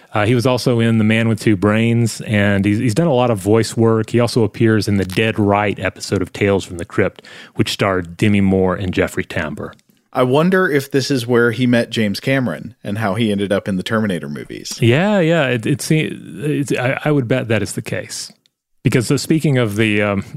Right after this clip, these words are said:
Speaker 1: of, of the James Cameron, uh, uh, acting ensemble, Bill Paxton allegedly did carpentry work on this film.
Speaker 2: Oh,
Speaker 1: So,
Speaker 2: okay.
Speaker 1: so I guess, you know, he's like, "Hey, you, you, you're in. How about you? All right,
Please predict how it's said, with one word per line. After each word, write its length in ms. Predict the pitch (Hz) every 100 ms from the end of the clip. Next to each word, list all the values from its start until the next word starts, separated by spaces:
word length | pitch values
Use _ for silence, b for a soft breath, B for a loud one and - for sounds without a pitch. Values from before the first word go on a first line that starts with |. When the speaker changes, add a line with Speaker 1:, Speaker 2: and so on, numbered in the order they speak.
| -
Speaker 1:
of, 180 | 113 107
of 140 | 110
the 80 | 110
James 420 | 107 110 110 104
Cameron, 640 | - 110 110 107 98 92 95
uh, 220 | 92 90 90 B B B B -
uh, 240 | 101 95 78
acting 400 | 113 - 110 101
ensemble, 600 | 95 90 95 92 92 95
Bill 240 | 98 135
Paxton 640 | 135 131 139 - - 90 85
allegedly 500 | 101 107 101 101 95
did 240 | 104 101
carpentry 500 | - 143 143 104 90
work 320 | 85 90 80
on 140 | 92 85
this 180 | 82
film. 420 | - - - - - B B -
Speaker 2:
Oh, 220 | 277 403
Speaker 1:
So, 140 | 320 113
Speaker 2:
okay. 280 | 147 95 85
Speaker 1:
so 220 | - 98
I 60 | 95
guess, 240 | 101 110 120
you 60 |
know, 120 | 104
he's 160 | 101 104
like, 160 | 110 92
"Hey, 140 | 120
you, 220 | 113 90
you, 380 | 80 98 113 95 _
you're 160 | 104 107
in. 260 | 101 78 - -
How 80 | 110
about 160 | 117
you? 220 | 117 107 90
All 80 |
right, 200 | 107 95